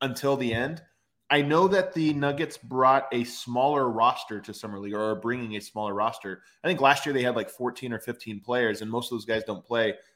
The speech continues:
I think the idea is smaller roster this year, and everyone's gonna get minutes. So we'll see some Grant Golden. Um,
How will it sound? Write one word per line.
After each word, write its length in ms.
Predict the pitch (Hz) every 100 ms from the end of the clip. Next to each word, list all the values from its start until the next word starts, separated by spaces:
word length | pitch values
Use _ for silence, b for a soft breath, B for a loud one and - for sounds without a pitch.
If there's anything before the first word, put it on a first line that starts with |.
| b
I 80 | 127
think 200 | 151 165
the 120 | 165
idea 380 | 143 120 135 131
is 360 | 110 110 104 - _
smaller 520 | - 131 139 160 151
roster 400 | 135 139 - 127
this 260 | 107 120 -
year, 280 | 131 135 -
and 160 | 117 107
everyone's 460 | - 120 131 120 117
gonna 220 | - 107
get 180 | 104 104
minutes. 400 | 107 120 143 - _ _ _
So 160 | - 131
we'll 140 | 135
see 200 | 135 131
some 220 | 127 131
Grant 260 | 123 120 107
Golden. 320 | 117 131 143 - _ _ -
Um, 540 | 117 113 107 104 101